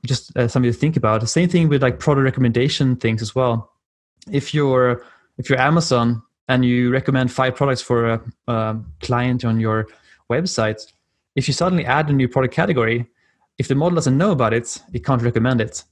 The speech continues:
So the model has to be retrained and re-put out there. So we have this,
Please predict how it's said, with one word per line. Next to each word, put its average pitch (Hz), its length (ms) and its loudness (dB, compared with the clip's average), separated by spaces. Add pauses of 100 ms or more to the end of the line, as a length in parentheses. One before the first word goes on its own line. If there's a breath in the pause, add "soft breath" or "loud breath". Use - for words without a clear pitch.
(100)
So - 140 -4
the 123 100 0
model 139 360 0
has 127 160 -2
to 120 100 -2
be 117 300 0
retrained 123 540 0
and 113 80 0
re-put 120 340 0
out 117 200 -2
there. 113 180 -6
So 123 320 -2 (420 loud breath)
we 143 80 0
have 180 120 2
this, - 300 -4